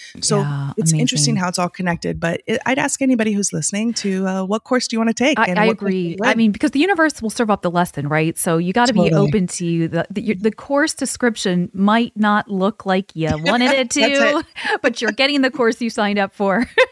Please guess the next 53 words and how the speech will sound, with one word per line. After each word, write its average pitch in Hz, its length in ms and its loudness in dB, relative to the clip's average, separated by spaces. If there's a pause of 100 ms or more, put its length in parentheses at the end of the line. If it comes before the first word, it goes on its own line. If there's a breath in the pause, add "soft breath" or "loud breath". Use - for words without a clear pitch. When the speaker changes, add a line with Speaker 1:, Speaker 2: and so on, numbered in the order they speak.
(220)
Speaker 1:
And 277 180 2
it's 240 340 -10
beautiful 311 460 0
on 247 120 4
the 226 100 2
other 202 220 2
side, 170 380 0
so 202 100 0
Speaker 2:
Oh, - 20 -2
Speaker 1:
keep 254 240 0
Speaker 2:
yeah. 233 220 2
Speaker 1:
going. 269 200 0
Speaker 2:
So, 233 200 0
Speaker 1:
<laughs> - 0 -
Speaker 2:
and 320 420 -2
I 370 100 2
do 330 180 0
think - 160 -6
it 403 80 -2
takes - 240 -8
us 294 80 -6
some 262 200 0
time 254 260 2
to 240 120 -4
embrace 214 340 0
that. 160 120 -2
And 190 140 0
when 202 100 4
we 202 100 4
do, 196 260 0
and 185 80 0
I 190 60 0
think 214 160 0
that's 196 220 -4
why 185 160 2
you 185 340 -2
were 196 100 0
able 185 220 -2
to 185 80 -6
have 170 240 -2
that 165 160 -4
foresight, 180 540 -4
'cause 175 100 -8
it 180 60 -6
does 294 200 0
feel 220 160 -2
very 190 220 0
much 170 220 -2
like 156 120 -6
foreshadowing, 160 720 -4
by 147 180 -4
the 151 120 -2
way, 147 400 -4